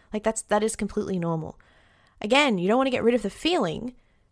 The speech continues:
You want to be able to manage your emotions in the moment, and you wanna be able to calm yourself down and show up how you want to. You wanna use this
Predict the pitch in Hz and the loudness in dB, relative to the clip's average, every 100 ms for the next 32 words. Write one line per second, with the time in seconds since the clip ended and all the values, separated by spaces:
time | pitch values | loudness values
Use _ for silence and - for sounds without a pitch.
0 | _ 208 214 190 208 226 214 220 208 160 | _ -2 0 2 2 2 0 -2 0 2
1 | 196 196 196 202 202 190 190 185 175 170 | 2 0 0 2 2 2 0 0 -2 -4
2 | 160 156 160 208 247 156 - - 170 175 | -6 -6 0 2 4 2 -4 -6 -4 -2
3 | 170 160 156 156 170 170 - 156 - 220 | -2 -4 -6 -6 -6 -4 -6 -8 -2 0
4 | 214 208 175 156 - - _ - 190 180 | 2 2 -2 -6 -10 -20 _ -2 2 2
5 | 180 - 180 165 156 151 165 170 - - | 2 -2 -2 -2 -4 -4 -4 -4 -10 -14
6 | - _ _ _ _ _ 208 226 339 359 | -16 _ _ _ _ _ -2 0 2 2
7 | 330 311 285 | 0 0 -2